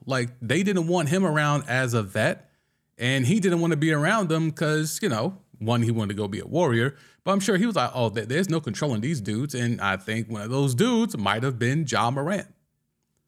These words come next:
So now some of that stuff kind of, the, the puzzle gets, gets kinda clear.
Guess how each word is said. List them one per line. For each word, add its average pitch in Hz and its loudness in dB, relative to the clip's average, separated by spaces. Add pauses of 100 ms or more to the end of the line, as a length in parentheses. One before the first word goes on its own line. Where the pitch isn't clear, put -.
(380)
So 156 -6
now 165 2
some 196 0
of 170 2
that 151 0
stuff - -4
kind 151 0
of, 127 -2
the, 120 -2
the 101 -6
puzzle 143 0
gets, 123 -2
gets 117 -4
kinda 110 -4
clear. 208 -4